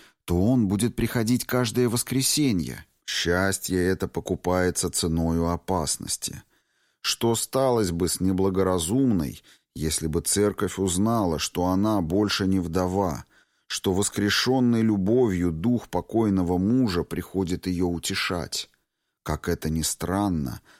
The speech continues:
однако тайна женщины не выдана. Все точно сговорились хранить этот нежный секрет.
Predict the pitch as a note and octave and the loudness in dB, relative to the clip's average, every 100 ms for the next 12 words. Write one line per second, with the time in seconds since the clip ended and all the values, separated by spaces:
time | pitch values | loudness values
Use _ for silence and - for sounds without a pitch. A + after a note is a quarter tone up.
0 | _ - E2 F2+ C3 C#3 D3+ - C3+ C#3 | _ -4 -2 2 0 0 -4 0 0 2
1 | C3+ B2+ F#2 G2 G#2+ - A2 A2 A2 G2+ | 2 2 2 2 2 0 0 2 2 4
2 | F2+ F#2 E2 D2+ C#2 C#2 C2+ B1+ - _ | 2 0 0 0 -2 -4 -4 -8 -14 _
3 | _ _ _ - F#2 E2 F#2 F#2 - F#2+ | _ _ _ -2 0 0 0 0 0 -2
4 | F#2 G2+ G#2+ B2 B2+ E2+ - - E2 E2+ | 0 2 2 2 2 2 0 -2 -2 2
5 | F2+ G2 - F#2+ - F2+ F2+ E2 D#2 E2 | 2 0 -2 -4 -4 -2 0 2 0 0
6 | E2 - F#2 - D2 A1 - | -2 -2 -4 -4 -4 -6 -12